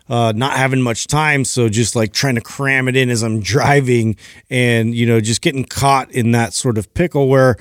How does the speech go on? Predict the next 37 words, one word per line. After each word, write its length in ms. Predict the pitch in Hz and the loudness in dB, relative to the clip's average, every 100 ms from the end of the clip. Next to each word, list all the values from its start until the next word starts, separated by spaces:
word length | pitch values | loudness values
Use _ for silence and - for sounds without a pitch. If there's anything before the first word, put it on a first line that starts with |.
| - - - - | -8 -20 -20 -10
later 420 | - 190 202 160 151 | -2 2 2 2 2
on 200 | 190 147 | 0 0
I 120 | 131 | -2
figured 440 | - 160 143 127 | -2 -2 0 2
out, 240 | 156 151 117 | 2 2 0
like, 160 | 113 | -4
if 160 | 110 139 | -4 -2
I, 140 | 156 | 0
if 280 | 160 139 113 | -2 -4 -2
I 80 | 151 | -2
don't 120 | 147 | 0
have 120 | 147 | -2
the 80 | 117 | -2
time 460 | 98 - 123 147 131 | -4 -2 0 0 0
for 180 | 110 107 | 0 0
it, 40 | |
I 60 | 113 | 0
just, 200 | 120 - - | -2 -6 -10
you 120 | 123 110 | -4 -2
know, 160 | 101 | 0
I 100 | 101 | -4
probably 320 | 104 151 139 | -4 -2 0
shouldn't 320 | 120 - 113 - | 0 0 -2 -4
eat 260 | 110 95 76 | -8 -8 -8
and, 140 | 90 | -10
and 260 | 95 101 101 | -6 -6 -6
eat 180 | 113 92 | -8 -6
later 440 | 107 120 110 104 | 0 2 2 2
and, 120 | 98 | 0
like, 220 | 98 95 | -2 -2
really 160 | 107 104 | -2 -2
concentrate 640 | - 107 104 - - 104 | -2 -4 -4 -8 -4 -2
on, 300 | 95 92 98 | -2 -2 -4
you 100 | 101 | -4
know, 220 | 98 90 92 | -2 -2 -4
like, 180 | 92 | -6
the, 160 | 101 | -6